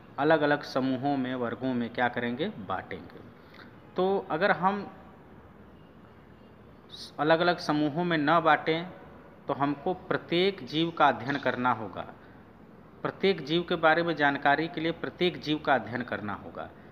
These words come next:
लेकिन अगर हम अलग-अलग समूहों में बांट लेते हैं, वर्गों में बांट लेते हैं, तो उस वर्ग के किसी एक जीव का अगर अध्ययन कर लेते हैं, तो हमको इस, उस वर्ग के सभी जीवों या उस समूह के सभी जीवों के बारे में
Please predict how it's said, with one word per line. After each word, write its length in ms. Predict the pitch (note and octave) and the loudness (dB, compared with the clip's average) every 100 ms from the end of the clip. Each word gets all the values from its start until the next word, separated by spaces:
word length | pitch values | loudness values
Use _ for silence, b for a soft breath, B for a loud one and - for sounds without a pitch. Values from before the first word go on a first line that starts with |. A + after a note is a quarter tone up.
| B - | B -4
लेकिन 240 | C#3+ F3+ | -2 0
अगर 180 | F3 F3+ | 2 2
हम 220 | E3 F3+ | 0 2
अलग-अलग 340 | E3 E3 E3+ E3 | 2 2 0 -4
समूहों 440 | - C#3+ C#3 D3+ | -2 -2 0 0
में 200 | F3+ C3+ | -2 4
बांट 240 | C3+ C3 | 4 4
लेते 240 | C3 B2 C3 | 2 -4 -4
हैं, 260 | A2+ A#2 | -4 -4
वर्गों 340 | B2+ B2+ B2 D#3+ | -2 -2 0 -2
में 120 | D3+ | 2
बांट 260 | B2 C#3+ C3 | 4 4 4
लेते 240 | A#2+ A#2+ | -4 -4
हैं, 240 | G#2+ A#2 C#3 B B B - | -6 -8 -10 B B B -4
तो 80 | D#3+ | -4
उस 160 | E3 | -2
वर्ग 320 | D#3 D#3+ E3+ E3 | 4 4 4 0
के 120 | F3+ | -6
किसी 520 | F3+ D3+ - F#3 F3+ - D3 | -2 -4 -2 -4 -4 -6 2
एक 320 | F3 F#3 B2+ | 2 2 -2
जीव 200 | C3+ D3 | -4 -2
का 200 | D3 C#3+ | 4 4
अगर 180 | C#3+ C#3 | 4 0
अध्ययन 360 | A#2 A2+ C3+ | -2 -8 -12
कर 240 | C3 D3 D#3 | 0 0 2
लेते 280 | C3 - | 0 -2
हैं, 280 | A2 G#2 A2 - B B - - - | -6 -6 -10 -12 B B -20 -20 -10
तो 60 | |
हमको 260 | B2+ C3+ - | -8 -6 -6
इस, 200 | C#3 - - | -6 -8 -14
उस 180 | C3 C#3 | -10 -4
वर्ग 160 | C3 - | -4 -4
के 80 | |
सभी 440 | C3+ - C3+ C#3+ F3 | -4 -2 -2 -2 -4
जीवों 360 | C3 C3 B2+ | -2 -4 -2
या 140 | B2+ B2+ | 0 0
उस 200 | B2 - | -2 -6
समूह 240 | B2+ B2 | -6 -6
के 200 | C3+ C3 | -6 -8
सभी 360 | B2 B2+ B2 D#3 | -6 -6 -4 -4
जीवों 260 | B2+ B2+ | -2 -6
के 120 | A#2+ A#2 | -6 -4
बारे 280 | A2 A2 | -2 -2
में 180 | A2+ D3+ | -4 -6